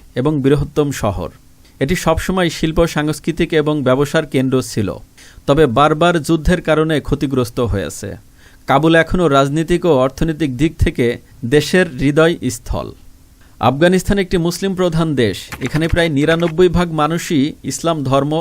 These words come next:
অবলম্বী, আর এর মধ্যে অধিকাংশ সুন্নি আর কিছু আছে শিয়া মুসলিম। ইসলামিক বিধিনিষেধ এখানে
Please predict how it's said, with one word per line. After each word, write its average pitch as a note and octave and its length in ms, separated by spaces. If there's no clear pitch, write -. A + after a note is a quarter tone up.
অবলম্বী, A2 560
আর B2 120
এর E3 120
মধ্যে E3 340
অধিকাংশ E3 480
সুন্নি E3+ 440
আর C#3 200
কিছু - 320
আছে D#3 300
শিয়া D#3 360
মুসলিম। G#2+ 420
ইসলামিক F3+ 520
বিধিনিষেধ F3 580
এখানে E3+ 320